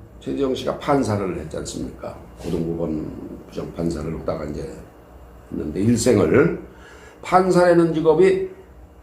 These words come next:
굉장히 폐쇄적 사고를 하는 직업입니다. 생활도 폐쇄적이고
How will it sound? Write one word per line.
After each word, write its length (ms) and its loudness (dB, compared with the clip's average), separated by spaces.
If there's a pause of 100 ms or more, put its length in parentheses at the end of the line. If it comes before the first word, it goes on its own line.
굉장히 440 0
폐쇄적 760 4
사고를 600 -2
하는 260 -2
직업입니다. 580 -6 (120)
생활도 580 2
폐쇄적이고 760 0